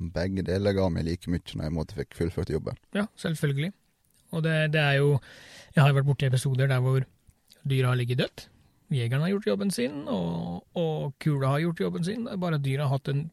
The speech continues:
Speaker 2: et utras, og du ser ikke hvor det løper alltid inn i skauen. Det forekommer.
Speaker 1: Ja, absolutt. Det er jo,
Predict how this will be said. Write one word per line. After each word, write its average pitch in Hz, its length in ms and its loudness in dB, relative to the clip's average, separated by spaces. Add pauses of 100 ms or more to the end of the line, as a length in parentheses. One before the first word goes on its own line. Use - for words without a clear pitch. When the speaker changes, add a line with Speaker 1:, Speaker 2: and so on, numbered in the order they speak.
(140)
Speaker 2:
et 151 200 -2
utras, 156 500 -4
og 185 80 -4
du 170 240 -2
ser 147 320 -4
ikke 135 160 -4
hvor 139 120 0
det 131 100 2
løper 131 260 -2
alltid 135 240 -6
inn 143 80 -4
i 139 40 -4
skauen. 147 260 -6 (720)
Det 139 120 2
forekommer. 131 440 0 (640)
Speaker 1:
Ja, 139 160 6 (200)
absolutt. - 480 -6
Det 113 140 4
er 113 60 10
jo, 95 280 4